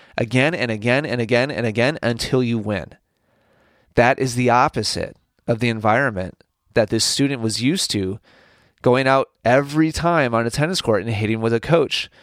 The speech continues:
who's expertly putting it either in their comfort zone or just on the very fringe, like, edge of their comfort zone. So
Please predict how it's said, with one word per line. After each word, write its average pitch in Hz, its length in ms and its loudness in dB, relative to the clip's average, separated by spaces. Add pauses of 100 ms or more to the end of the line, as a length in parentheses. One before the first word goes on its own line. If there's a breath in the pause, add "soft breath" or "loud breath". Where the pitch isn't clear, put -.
(140 soft breath)
who's 117 380 0
expertly 147 520 0
putting 156 320 0
it 110 180 -4 (580)
either 139 220 4
in 170 200 -2
their 160 100 2
comfort 165 340 0
zone 170 240 2
or 117 80 -2
just 143 220 0
on 135 80 0
the 123 80 -2
very 147 800 0
fringe, 123 500 0
like, 113 240 0
edge 104 440 0
of 117 100 0
their 110 120 2
comfort 107 360 -2
zone. - 280 -8 (1080)
So 123 300 2